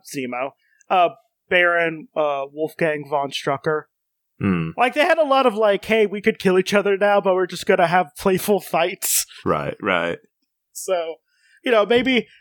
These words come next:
Speaker 1: maybe, like, they're just like, "You know what, we need to get rid of, we, <laughs> if you're gonna make out with my brother, I'm gonna make out with yours."
Speaker 2: Oh, I see. Yeah.
Speaker 1: <laughs> Yes.
Speaker 2: Okay. That makes sense.
Speaker 1: Yeah,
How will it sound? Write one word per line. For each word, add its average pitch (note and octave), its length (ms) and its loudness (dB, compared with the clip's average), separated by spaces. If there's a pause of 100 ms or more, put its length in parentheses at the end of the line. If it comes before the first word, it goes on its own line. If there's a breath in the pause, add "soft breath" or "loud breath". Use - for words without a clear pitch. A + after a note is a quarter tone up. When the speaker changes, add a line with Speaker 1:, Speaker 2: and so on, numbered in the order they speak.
(100)
Speaker 1:
maybe, A#3+ 380 0
like, G3 280 2
they're G3 120 2
just F3+ 200 -8
like, G3+ 180 2
"You G#3+ 80 0
know G#3 120 4
what, F#3+ 120 -2
we G3+ 100 -2
need A3 140 -4
to G3+ 80 -2
get F3 160 0
rid D3 220 0
of, B2+ 160 -2 (100)
we, F3+ 220 -10 (300 soft breath)
<laughs> - 540 -18
if - 520 -4
you're B3+ 140 4
gonna G3+ 260 -2
make G3 220 0
out F3 140 0
with - 80 -18
my F#3 140 2
brother, C#3+ 380 -2
I'm D3 80 -4
gonna D3 140 -2
make C#3 180 0
out B2+ 80 2
with B2 140 -8
yours." B2 520 -2
Speaker 2:
Oh, G2+ 120 6
I A2 160 4
see. E2 360 -8
Yeah. - 220 -2
Speaker 1:
<laughs> - 80 0
Yes. F3 160 0
Speaker 2:
Okay. E2+ 320 0 (140)
That C3 120 2
makes E2+ 200 -2
sense. E2+ 380 -2
Speaker 1:
Yeah, B2+ 280 4